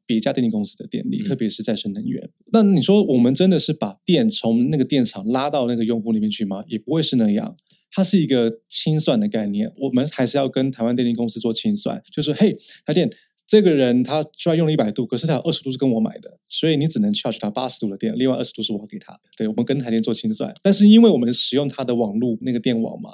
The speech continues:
Speaker 1: 所以每度电也要再加一点钱到，
Speaker 2: 嗯。
Speaker 1: 到他服务费，大概会这样。
Speaker 2: 懂。所以应该是说太阳能板已经出现好一段时间了。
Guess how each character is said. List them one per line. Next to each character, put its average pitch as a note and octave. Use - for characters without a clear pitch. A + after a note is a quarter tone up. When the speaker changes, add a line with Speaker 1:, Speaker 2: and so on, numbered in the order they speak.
Speaker 1:
所 -
以 C3
每 A#2+
度 C#3
电 C3
也 G#2
要 A2
再 A2+
加 A2
一 A2+
点 A2
钱 -
到， A2+
Speaker 2:
嗯。 A2+
Speaker 1:
到 G#2
他 G#2
服 -
务 -
费， -
大 C3+
概 A2+
会 A#2+
这 A2+
样。 A#2+
Speaker 2:
懂。 -
所 C4
以 -
应 F3+
该 D3
是 D3
说 B2
太 -
阳 A2+
能 G2
板 F2+
已 F#2+
经 G2
出 G2
现 F#2+
好 E2+
一 -
段 F2+
时 -
间 E2
了。 D#2